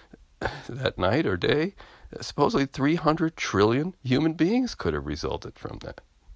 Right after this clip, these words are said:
And that's not even considering the odds of your folks actually getting together.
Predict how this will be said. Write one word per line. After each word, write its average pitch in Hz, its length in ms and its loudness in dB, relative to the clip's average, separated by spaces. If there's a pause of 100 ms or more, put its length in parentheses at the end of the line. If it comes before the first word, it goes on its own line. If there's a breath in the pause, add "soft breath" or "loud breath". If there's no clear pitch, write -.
(720)
And 107 140 4
that's - 220 6
not 92 160 2
even 85 140 0
considering 92 500 0
the 80 140 0
odds 85 260 4
of 85 140 -4
your 90 140 -2
folks 127 380 0
actually 101 440 0 (360 soft breath)
getting 214 300 2
together. - 460 -8